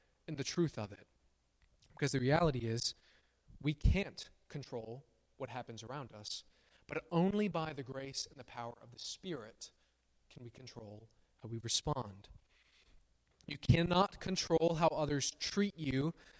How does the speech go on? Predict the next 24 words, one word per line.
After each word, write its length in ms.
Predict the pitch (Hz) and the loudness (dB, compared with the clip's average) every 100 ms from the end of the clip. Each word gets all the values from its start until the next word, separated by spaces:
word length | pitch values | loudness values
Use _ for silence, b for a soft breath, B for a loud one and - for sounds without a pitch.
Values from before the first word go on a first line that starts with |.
| B | B
but 160 | - 143 | -6 0
by 160 | 151 143 | 2 2
the 80 | 139 | 0
grace 480 | 139 151 165 - - | -2 0 0 0 -4
and 100 | 120 | -8
power 440 | - 147 147 151 165 | -6 -2 0 -2 -4
of 160 | 147 | -6
the 60 | 135 | -4
Spirit, 680 | - - _ - 135 - - _ _ _ _ _ | -2 -4 _ -10 -10 -10 -16 _ _ _ _ _
you 120 | 147 | -12
can 380 | - - 143 151 | 8 8 8 -4
control 600 | - 185 - 120 107 117 - _ _ _ | -4 -4 -2 -2 -2 -8 -12 _ _ _
how 140 | - 123 | -2 -2
you 300 | 110 117 131 - _ - | -2 -8 -10 -14 _ -20
treat 260 | - 117 - | -14 -14 -14
others. 500 | 123 107 - - - _ _ _ _ _ _ _ _ _ | -14 -14 -14 -14 -14 _ _ _ _ _ _ _ _ _
You, 400 | 151 190 220 226 - _ _ _ - | -4 -2 -2 -4 -10 _ _ _ 2
in 120 | 185 | 4
and 80 | 214 | 4
of 100 | 214 | 2
yourself, 460 | 208 - 214 190 | 2 6 6 4
can't 320 | - - 196 | 6 6 6
control 680 | - 190 - 214 185 139 160 - b b b b | -2 -6 -2 2 2 2 -4 -8 b b b b
the, 380 | 165 180 165 160 | -4 -2 -2 -4